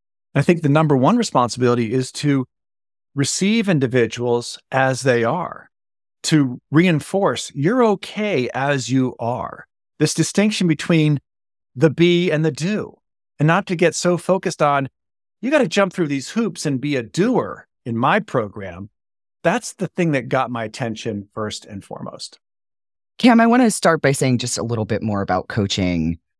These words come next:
Speaker 2: the what and the how. I have coaching sessions like that with my clients all the time. I just got off one this morning where I was coaching a client about sleep schedule, and it was very much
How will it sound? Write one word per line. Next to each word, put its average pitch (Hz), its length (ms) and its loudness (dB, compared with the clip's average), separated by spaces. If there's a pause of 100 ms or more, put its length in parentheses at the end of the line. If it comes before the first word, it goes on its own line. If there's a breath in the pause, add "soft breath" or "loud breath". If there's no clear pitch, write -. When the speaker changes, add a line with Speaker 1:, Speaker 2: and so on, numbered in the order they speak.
(120)
Speaker 2:
the 123 80 6
what 98 420 0
and 95 160 0
the 82 60 0
how. - 540 -8 (520)
I 180 140 4
have 269 240 -2
coaching 135 380 2
sessions 98 420 -2
like 95 160 -4
that 85 160 0
with - 140 -6
my 101 100 -2
clients 90 540 -4 (160)
all 196 120 -2
the 131 80 -2
time. - 420 0 (440)
I 113 200 2
just 117 400 0
got 120 180 2
off 120 180 0
one 131 280 0
this 143 200 -2
morning 160 480 -4
where 90 200 -6
I 90 100 -2
was 87 280 -2
coaching 101 500 -2
a 113 100 -2
client 95 640 -2
about 85 640 -4 (340)
sleep 180 520 0
schedule, - 760 -6 (460)
and 110 120 0
it 101 100 2
was 143 180 2
very 110 340 2
much 101 400 0